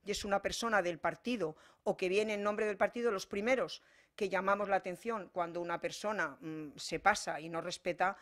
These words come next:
mm, creo que somos los grupos parlamentarios. Y esto ha ocurrido en más ocasiones, no con invitados solo del pesoe,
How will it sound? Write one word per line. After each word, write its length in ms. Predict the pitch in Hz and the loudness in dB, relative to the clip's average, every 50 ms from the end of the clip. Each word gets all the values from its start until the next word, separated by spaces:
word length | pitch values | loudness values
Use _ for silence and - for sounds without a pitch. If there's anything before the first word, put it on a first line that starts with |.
| - - _ _ | -14 -20 _ _
mm, 100 | - 220 160 - - | -14 -14 -14 -14 -10
creo 180 | - 202 185 175 | -6 -2 -2 -2
que 100 | 175 175 | -2 -4
somos 260 | - 185 170 175 170 | -8 -6 -6 -6 -6
los 100 | 165 156 | -6 -6
grupos 240 | 180 180 156 175 - | -6 -10 -10 -10 -8
parlamentarios. 760 | - 170 160 160 156 151 151 139 160 147 143 - - - - _ _ | -8 -6 -4 -4 -6 -6 -10 -10 -10 -12 -12 -14 -20 -20 -20 _ _
Y 140 | - 208 233 | -4 -2 -2
esto 260 | 254 254 - 330 320 - | -2 2 2 2 6 10
ha 100 | 240 240 | 10 10
ocurrido 420 | 233 233 220 208 220 240 208 180 | 10 8 2 0 0 2 2 2
en 60 | 170 | 2
más 160 | 175 175 - - | 2 0 -2 -2
ocasiones, 580 | 160 160 170 - 262 277 247 175 151 143 - - _ _ _ _ _ _ _ _ | 0 0 0 2 2 2 2 2 -2 -10 -14 -18 _ _ _ _ _ _ _ _
no 240 | - 208 240 262 262 | 0 4 4 4 8
con 160 | - 277 254 | 8 8 8
invitados 480 | 233 220 208 202 - 208 196 185 185 - | 8 2 -2 4 6 8 8 8 6 2
solo 240 | - 196 185 175 | 0 2 2 2
del 240 | 160 160 160 160 143 | 2 0 -2 -4 -4
pesoe, 480 | - - 151 - - 190 220 190 - | -4 -4 -4 -2 0 0 -2 -2 -4